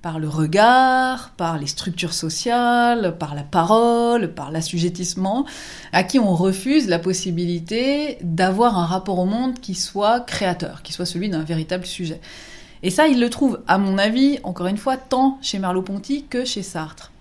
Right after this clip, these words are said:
Ensuite, la distinction entre les deux, elle est intéressante parce que Sartre est plus immédiatement politique et politisé, c'est-à-dire il est plus immédiatement engagé, hein, ça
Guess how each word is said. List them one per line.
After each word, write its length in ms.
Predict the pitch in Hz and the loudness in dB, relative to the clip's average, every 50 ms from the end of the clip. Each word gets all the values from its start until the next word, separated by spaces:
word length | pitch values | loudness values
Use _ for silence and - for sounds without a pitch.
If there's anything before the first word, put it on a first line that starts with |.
| - - - - - - - | -20 -20 -20 -20 -20 -10 -6
Ensuite, 300 | 196 190 175 - 302 294 | -2 0 2 2 2 2
la 80 | 220 202 | 2 0
distinction 420 | 202 - - 220 214 214 247 226 | 0 0 -2 -2 0 0 0 -2
entre 180 | 226 220 - 214 | -2 -2 -2 -4
les 140 | 202 208 | -2 -2
deux, 240 | 196 185 226 269 320 - | 0 2 2 2 0 0
elle 80 | - 180 | -2 -4
est 100 | 175 - | -4 -2
intéressante 500 | 170 160 175 180 180 190 185 285 285 269 | -4 -2 -2 -2 -2 0 0 0 0 0
parce 160 | 220 196 - | -2 -6 -6
que 80 | - 214 | -6 -6
Sartre 300 | - - 262 262 - - | -4 -4 -4 -4 -4 -6
est 40 | 175 | -6
plus 280 | 170 - 226 240 240 - - - - - - - | -4 -2 -2 -2 -2 -2 -6 -16 -20 -18 -6 0
immédiatement 540 | 269 294 269 254 202 196 202 - 214 208 208 | 2 4 4 4 4 2 0 0 2 0 0
politique 560 | 208 - 233 208 202 208 - 220 156 - - | 0 0 0 0 0 -2 -6 -6 -8 -6 -4
et 80 | - 170 | -4 -2
politisé, 580 | 165 185 180 190 190 180 - 202 185 175 165 156 | 0 0 0 0 0 -4 -4 -2 0 0 0 0
c'est-à-dire 260 | - - 143 151 151 | -2 -8 -10 -10 -8
il 100 | 151 165 | -6 -6
est 60 | 165 | -6
plus 220 | 160 165 196 170 165 | -4 -4 -2 0 0
immédiatement 400 | 170 160 165 165 - 175 160 - | 0 0 0 -4 -4 -6 -6 -2
engagé, 500 | 160 156 151 156 151 147 143 180 233 - - - | -2 -2 0 0 0 0 2 0 0 -2 -4 -8
hein, 160 | - - 190 | -8 -8 -8
ça 80 | 185 | -10